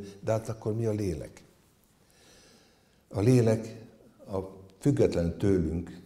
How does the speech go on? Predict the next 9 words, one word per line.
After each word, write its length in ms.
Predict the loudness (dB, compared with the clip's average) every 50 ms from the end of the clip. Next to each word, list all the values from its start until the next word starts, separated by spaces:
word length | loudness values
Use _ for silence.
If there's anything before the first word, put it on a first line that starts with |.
| -20 -18 -12 -8
illetve 300 | -6 -4 -4 -4 -2 -2
nem 160 | -2 -2 -2
független 460 | -2 -2 -2 -2 -2 -2 -4 -8 -8
tőlünk, 360 | -4 -4 -2 -2 -2 -2 -2
de 200 | -2 -4 -4 -6 -10 -16 -20 -20 -20 -20 _ -10
a 180 | -6 -4 -4 -4 -6 -10 -12 -4
anyagtól 520 | 0 2 4 4 4 2 0 -2 -2 -4 -2
független, 600 | -2 -4 -6 -4 -4 -6 -8 -8 -10 -12 -10 -8
pardon. 400 | -6 -6 -6 -6 -8 -12 -12